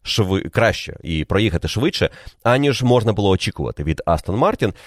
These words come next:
І далі в гонці в тому ж спринті було помітно, що Астони повільніші за деяких інших суперників середини пелотону,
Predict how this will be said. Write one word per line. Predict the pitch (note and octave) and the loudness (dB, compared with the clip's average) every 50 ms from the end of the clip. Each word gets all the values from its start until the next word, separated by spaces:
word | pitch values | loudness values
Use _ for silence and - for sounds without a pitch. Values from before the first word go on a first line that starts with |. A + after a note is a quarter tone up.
| - - _ | -20 -8 _
І | - | 0
далі | C#3 G3+ A#3+ B3 G3+ | 2 4 4 4 4
в | C3+ | 2
гонці | A#2+ F3+ A3 G#3 - - | 4 2 2 2 0 -2
в | - | 0
тому | - E3 D#3+ C3+ | 0 0 0 0
ж | G#2+ | -2
спринті | - - - C#3 E3 F3+ - - | 0 -2 0 2 2 2 2 0
було | G2 G#2 G#2+ A2 | 0 2 2 2
помітно, | - A2+ G#2+ A#2+ D3 - - G#2 F#2 | 2 2 2 2 0 0 0 0 0
що | - - G2+ F2+ F2+ F2+ - | 0 0 2 2 2 4 4
Астони | - B2+ C#3 - - C#3 A#2+ A2+ | 4 2 2 2 2 0 0 2
повільніші | - A#2+ G#2+ G2+ G#2 G2 G2 G2+ A2 B2+ - - B2 G#2+ | 2 2 2 2 0 0 2 0 0 0 0 0 0 0
за | F2+ D#2 F#2+ F#2 F#2 F#2 F2+ | 2 4 4 4 6 4 4
деяких | E2+ F#2 G2 G2 F#2+ - G2 - - | 2 2 2 2 2 0 -2 -4 0
інших | - A2+ G2 - F2 - | -2 -2 0 0 -2 -4
суперників | - F2 - F2+ E2 D#2+ D#2 D2 E2+ - | -4 0 2 2 2 2 -2 -4 -4 -2
середини | - F2 E2+ D#2+ D#2+ D#2+ D2+ | 0 0 0 0 0 -2 -2
пелотону, | - - G2 G2+ - F3+ G#3+ G#3+ C#3 - | 0 0 0 2 4 2 2 4 2 -2